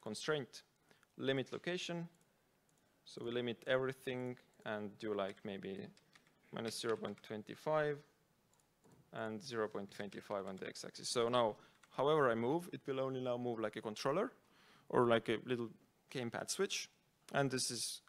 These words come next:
a pretty playable device, I would say. Um, okay, let's, let's group this thing and let's call this, um, move C T R L to empty. This one is done.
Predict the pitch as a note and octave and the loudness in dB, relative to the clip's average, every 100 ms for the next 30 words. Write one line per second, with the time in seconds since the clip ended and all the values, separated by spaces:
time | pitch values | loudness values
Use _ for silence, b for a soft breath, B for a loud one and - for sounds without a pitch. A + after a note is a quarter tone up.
0 | - A2+ B2+ A#2 - G#2+ G#2 G2+ G2 F#2 | -12 -8 -4 -4 -4 0 2 2 2 2
1 | E2 - - - - - F3 - _ _ | 2 0 0 -2 -2 -4 -8 -16 _ _
2 | _ _ _ - - _ B B B B | _ _ _ -10 -10 _ B B B B
3 | B - B2+ B2+ B2+ C3 - - - G#2+ | B -2 0 2 0 -2 -6 -8 -4 0
4 | B2+ - - C3+ C3+ - C#3 B2 D3 D#3+ | 0 -2 -6 -4 -4 0 0 2 0 0
5 | - F3+ F#3 F#3 - - B2 A#2+ B2 B2 | 2 2 2 -2 -10 0 4 6 4 2
6 | A2+ G#2+ - - A#2 A2 G#2+ G#2+ G#2 - | 0 -4 -6 -4 0 2 4 2 2 -4
7 | - - - _ - G#2 G2+ G2 G2 G2 | -6 -8 -12 _ -10 -8 -6 -6 -6 -8
8 | G2 _ - B B B B - _ _ | -10 _ -8 B B B B -20 _ _
9 | - B2+ B2+ B2+ B2 - - _ _ _ | -6 0 4 4 2 -2 -14 _ _ _
10 | _ - - A#2 A#2 - G#2+ - D#3 D#3 | _ -6 -4 -4 -4 -2 0 2 2 2
11 | E3 - - - - A#2 A2+ E3+ - _ | 0 -8 -18 -8 0 0 0 -6 -18 _
12 | - - - - - _ _ _ _ _ | -20 -20 -20 -20 -20 _ _ _ _ _
13 | _ - B2 B2 - G2 F#3+ - _ - | _ 0 0 2 -2 -6 -8 -16 _ -18
14 | - B B B - B2+ B2 A#2+ A2+ C3+ | -16 B B B -4 -2 0 -2 4 6
15 | A2+ F#2+ | 6 2